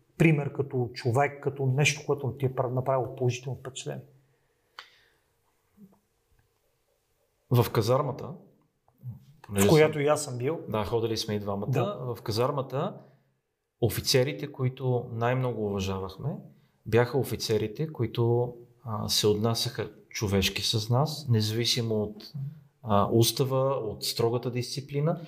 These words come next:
Speaker 2: Отнасяха се с хората, които са под тях в, а, в ротата, в взвода, като с човешки същества.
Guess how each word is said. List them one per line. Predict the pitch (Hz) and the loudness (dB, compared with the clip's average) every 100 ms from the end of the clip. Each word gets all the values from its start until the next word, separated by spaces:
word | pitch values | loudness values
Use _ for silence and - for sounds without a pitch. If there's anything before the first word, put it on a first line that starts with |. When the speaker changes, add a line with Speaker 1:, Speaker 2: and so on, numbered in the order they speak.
| - - | -10 -2
Speaker 2:
Отнасяха | 104 135 143 131 131 | 2 2 2 -4 -4
се | - | -4
с | - 107 92 - - _ _ _ _ _ | -4 -4 -6 -8 -12 _ _ _ _ _
хората, | - 127 123 123 113 | 0 4 6 4 -4
които | 120 - | -6 -4
са | - - - _ | -6 -8 -20 _
под | - 117 - | 0 0 2
тях | 113 101 | -2 -2
в, | 104 92 - - | -6 -10 -12 -2
а, | 98 98 98 98 - 104 101 | 2 2 0 -4 -10 -8 -2
в | 90 | 0
ротата, | 113 117 127 - | 2 0 -4 -6
в | 104 95 | -6 -8
взвода, | 95 104 113 175 196 - - _ | -8 -2 0 0 -2 -16 -20 _
като | 170 175 | -6 -4
с | 156 135 | -2 -2
човешки | 131 120 113 117 - | 0 0 0 -2 -8
същества. | - - - 87 - | -10 -10 -12 -12 -4